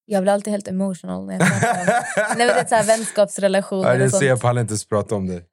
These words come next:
Speaker 2: det
Speaker 1: Period.
Speaker 2: blir också till och med för mig, fan.
Speaker 1: <laughs>
Speaker 2: Shit. Fan hände?
Speaker 1: Jag,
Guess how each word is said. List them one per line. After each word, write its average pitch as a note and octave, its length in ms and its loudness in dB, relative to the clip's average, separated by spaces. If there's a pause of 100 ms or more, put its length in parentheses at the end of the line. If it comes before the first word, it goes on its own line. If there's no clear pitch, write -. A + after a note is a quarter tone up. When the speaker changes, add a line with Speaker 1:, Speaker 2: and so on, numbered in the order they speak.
(220)
Speaker 2:
det - 140 -4
Speaker 1:
Period. A2+ 180 0
Speaker 2:
blir A#2+ 200 2
också A#2 220 -6
till G#2+ 160 -8
och G#2 60 -6
med G#2+ 120 -4
för G#2 120 -10
mig, A2+ 200 -2
fan. F#2 300 -12
Speaker 1:
<laughs> C4+ 1040 -2
Speaker 2:
Shit. A#2 300 -2 (480)
Fan G2+ 140 -2
hände? G2+ 460 -4
Speaker 1:
Jag, A3 280 -2